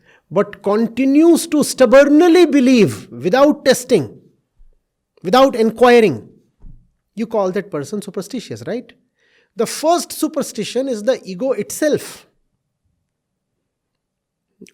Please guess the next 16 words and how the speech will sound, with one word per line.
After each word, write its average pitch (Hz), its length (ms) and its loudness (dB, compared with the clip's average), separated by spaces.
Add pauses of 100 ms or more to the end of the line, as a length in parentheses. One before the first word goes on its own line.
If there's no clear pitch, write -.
Don't 254 240 0
we 294 80 0
all 294 180 6
believe 240 280 0
in 285 100 2
ourselves? 254 720 -2 (1500)
Don't 190 260 -2
we 269 120 0
all 269 240 4 (240)
think 294 320 0
that 240 260 0
we 262 160 0
exist? 208 600 -2 (3250)
You 131 200 -10
could 202 220 -8
say, - 680 -4